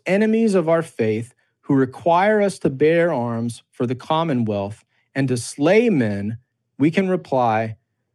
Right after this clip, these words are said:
'Do not those who are priests at certain shrines and those who attend certain gods, attend on certain gods, as you account them, keep their hands free from blood,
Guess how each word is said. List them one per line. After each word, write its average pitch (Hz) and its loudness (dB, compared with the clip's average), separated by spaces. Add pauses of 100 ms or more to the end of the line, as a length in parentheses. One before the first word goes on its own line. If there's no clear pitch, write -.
(160)
'Do 135 2
not 170 0
those 160 4
who 131 0
are 117 2
priests 143 -4
at 117 -4
certain 143 -4
shrines 135 -2
and 127 0
those 127 0
who 135 -2
attend 131 -2
certain 139 -2
gods, 135 -2 (540)
attend 156 -2
on 135 2
certain 139 -2
gods, 127 0
as 110 -6
you 165 2
account 127 -2
them, 120 -2
keep 139 -6
their 139 2
hands 143 -2
free 131 -2
from 127 -2
blood, 120 -2